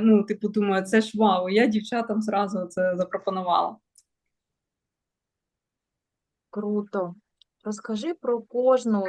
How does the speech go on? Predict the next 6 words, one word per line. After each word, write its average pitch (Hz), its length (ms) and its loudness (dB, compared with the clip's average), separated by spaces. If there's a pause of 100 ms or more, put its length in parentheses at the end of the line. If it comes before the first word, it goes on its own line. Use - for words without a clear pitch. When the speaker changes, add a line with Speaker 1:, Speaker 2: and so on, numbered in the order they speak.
(200)
Speaker 2:
дівчинку. 185 640 -8 (180)
Ну, 240 100 -8
такий 214 340 -6
короткий 214 560 -2
їм, 185 400 -8 (840)
е, - 40 -12